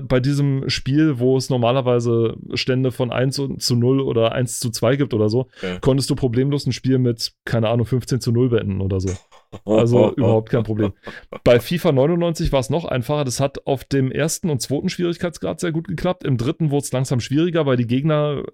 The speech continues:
Speaker 1: echt fies gefoult haben teilweise. <clears throat> Aber im Endeffekt brauchtest du nur einen Spieler irgendwie direkt vor den Torwart zu bringen, denn der Torwart ist immer, wenn du mit dem Ball am Fuß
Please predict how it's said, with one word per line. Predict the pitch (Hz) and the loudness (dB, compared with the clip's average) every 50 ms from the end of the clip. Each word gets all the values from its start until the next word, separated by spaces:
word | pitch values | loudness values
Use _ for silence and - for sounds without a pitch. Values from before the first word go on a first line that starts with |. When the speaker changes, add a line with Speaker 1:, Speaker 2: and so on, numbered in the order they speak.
| - | -6
Speaker 1:
echt | - 139 123 - - - | -4 -2 -2 -2 -4 -10
fies | - - - 139 143 - - | -10 -6 -4 -4 -2 -2 -2
gefoult | 143 120 - 127 131 165 160 131 | -4 -2 0 0 0 0 0 0
haben | 123 107 104 | 0 0 0
teilweise. | 101 110 107 104 101 104 110 117 151 170 - _ _ - - - - - _ _ _ _ _ _ _ _ - | 0 0 0 0 0 0 0 0 -2 -4 -6 _ _ -18 -18 -18 -18 -20 _ _ _ _ _ _ _ _ 2
<clears throat> | 175 190 170 113 - - _ _ _ _ _ _ _ _ _ _ - - - | 4 6 6 4 2 -4 _ _ _ _ _ _ _ _ _ _ -16 -6 -2
Aber | 131 131 135 | 2 2 4
im | 131 | 4
Endeffekt | 131 139 143 143 - 160 156 - | 2 2 0 0 0 -2 0 0
brauchtest | 127 139 131 - 123 - | 0 0 0 0 0 0
du | 147 | 2
nur | 131 127 120 | 2 2 2
einen | 131 135 139 | 2 2 0
Spieler | - - 139 139 147 139 - | 0 0 2 4 4 4 4
irgendwie | 156 156 165 151 - 156 | 2 2 2 0 0 -2
direkt | 127 131 127 143 143 - | 0 0 0 0 0 -2
vor | - 151 | 0 0
den | 123 123 113 | 0 0 2
Torwart | - 151 175 151 135 113 - | 2 2 2 2 2 0 -2
zu | - 120 101 | -2 -4 -2
bringen, | 113 110 127 160 - - - - - - - | 0 0 0 0 -2 -4 -10 -16 -4 0 2
denn | 139 131 | 4 4
der | 131 131 131 | 4 4 2
Torwart | - 139 151 156 165 156 - | 2 2 2 2 0 0 0
ist | 165 120 - - _ _ _ _ - | -2 -2 -2 -4 _ _ _ _ 0
immer, | 214 214 202 175 131 110 101 92 101 117 - | 2 4 4 4 4 2 0 -2 -6 -8 -4
wenn | - 123 131 151 147 | 0 2 2 2 4
du | 156 151 147 147 156 147 - | 4 4 4 4 2 0 0
mit | - 143 170 160 | 0 0 2 2
dem | 170 170 156 135 | 4 2 4 4
Ball | 123 135 170 180 - - | 4 2 2 2 0 -2
am | 117 123 117 | -2 -2 -2
Fuß | - - 117 110 107 104 - - | -2 -2 -2 -2 -2 -2 -4 -8